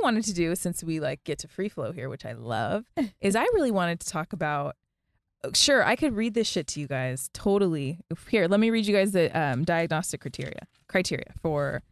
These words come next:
Speaker 1: one, okay? We're gonna get real boring, and then we're gonna get real fun. Where's it at?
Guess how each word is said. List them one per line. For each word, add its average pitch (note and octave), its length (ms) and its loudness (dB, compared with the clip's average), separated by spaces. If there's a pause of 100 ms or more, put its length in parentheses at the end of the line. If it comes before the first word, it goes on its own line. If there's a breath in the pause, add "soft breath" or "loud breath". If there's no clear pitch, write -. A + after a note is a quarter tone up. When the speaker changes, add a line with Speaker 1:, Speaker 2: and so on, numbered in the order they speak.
(320)
Speaker 1:
one, - 420 -2
okay? D3+ 200 -4
We're D3+ 100 -4
gonna F3+ 140 4
get D#3 160 0
real E3 160 4
boring, F3+ 320 2
and D#3 60 -2
then D3+ 60 -2
we're D3+ 60 -2
gonna C#3+ 120 -2
get - 80 -4
real C3+ 120 -2
fun. - 360 -8
Where's - 220 -12
it - 60 -12
at? - 180 -14